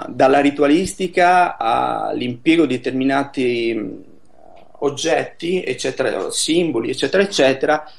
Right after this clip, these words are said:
troviamo la firma occulta della massoneria. Ehm, poi ci sono altri gruppi che, eh, sembrano slegati, come ad esempio i raeliani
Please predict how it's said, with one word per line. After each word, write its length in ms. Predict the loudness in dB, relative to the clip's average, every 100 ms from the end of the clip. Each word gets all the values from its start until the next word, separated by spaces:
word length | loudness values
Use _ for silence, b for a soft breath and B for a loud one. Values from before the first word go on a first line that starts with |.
| B
troviamo 840 | 2 4 4 2 2 0 0 -2 -2
la 120 | -4
firma 280 | -4 -2 -2
occulta 480 | -4 -4 -4 -2
della 160 | 0 2
massoneria. 800 | 0 -2 -2 0 2 2 2 -2 b b b b b -20 -20 -4
Ehm, 480 | 0 2 0 -4 -2
poi 180 | 2 2
ci 100 | 2
sono 300 | 2 4 6
altri 480 | 6 4 2 0 0
gruppi 640 | -2 -4 -6 -4 0 0
che, 760 | 0 4 6 4 2 0 0 -4
eh, 60 |
sembrano 640 | -6 0 2 2 0 0 -2
slegati, 880 | 0 0 2 0 -2 -6 -8 -10
come 200 | -8 -8
ad 80 | -6
esempio 360 | -4 -4 -2 0
i 40 |
raeliani 880 | 2 2 2 2 2 2 0 0 -2